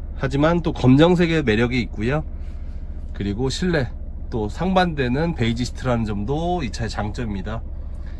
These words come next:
약간의 때가 탈 수는 있지만 관리만 잘해주시면 혹은 몇 년에 한 번씩 클리닝만 해주셔도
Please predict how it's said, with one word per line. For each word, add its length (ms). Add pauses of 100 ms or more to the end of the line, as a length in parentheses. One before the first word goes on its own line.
(200)
약간의 400
때가 220
탈 180
수는 220
있지만 480
관리만 460
잘해주시면 920 (340)
혹은 320 (420)
몇 100
년에 220
한 140
번씩 260
클리닝만 520
해주셔도 640